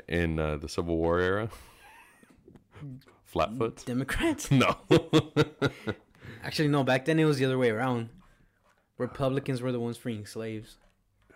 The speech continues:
Speaker 2: and Democrats were the evil ones.
Speaker 1: Neta?
Speaker 2: No, wait, no. It was the Confederates that were the South.
Speaker 1: Yeah,
Speaker 2: That's why
Speaker 1: Confederate.
Speaker 2: there's, like, Confederate flags and shit. But back then, like,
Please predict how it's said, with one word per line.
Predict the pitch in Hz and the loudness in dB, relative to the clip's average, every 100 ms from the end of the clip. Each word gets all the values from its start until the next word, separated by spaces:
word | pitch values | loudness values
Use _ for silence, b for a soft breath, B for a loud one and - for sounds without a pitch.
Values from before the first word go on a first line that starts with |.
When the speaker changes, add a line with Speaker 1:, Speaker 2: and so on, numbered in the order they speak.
| - | -12
Speaker 2:
and | 113 110 | -6 -4
Democrats | 113 117 - 117 - | -2 -2 -4 -6 -4
were | 110 | -6
the | 101 120 | -4 -8
evil | 110 107 | -8 -6
ones. | 107 110 110 - _ _ _ - _ _ - | -6 -8 -12 -18 _ _ _ -20 _ _ -10
Speaker 1:
Neta? | 92 107 - 359 - _ _ _ - _ _ _ _ _ _ _ _ _ _ _ - | -4 -4 -4 -8 -12 _ _ _ -20 _ _ _ _ _ _ _ _ _ _ _ 0
Speaker 2:
No, | 143 | 2
wait, | 143 | 4
no. | 139 123 104 - _ _ | 4 2 -2 -14 _ _
It | 131 | -2
was | 143 131 | 0 0
the | |
Confederates | 131 113 123 113 104 - - | -4 -6 -2 -2 -4 -8 -10
that | 113 | -6
were | 110 107 | -4 -6
the | |
South. | 98 107 101 | -6 -6 -2
Speaker 1:
Yeah, | 87 92 82 | 2 4 2
Speaker 2:
That's | |
why | 80 | -2
Speaker 1:
Confederate. | 80 76 - 78 139 | -6 -4 -2 2 2
Speaker 2:
there's, | 127 123 | 2 0
like, | - | -4
Confederate | 104 113 113 107 | -6 -4 -4 -4
flags | 113 107 | -6 -6
and | 104 | -8
shit. | - 95 78 B B B - | -8 -10 -12 B B B -4
But | 135 | 0
back | 147 151 156 | 2 2 2
then, | 180 175 | 2 4
like, | 147 131 - | 4 2 -2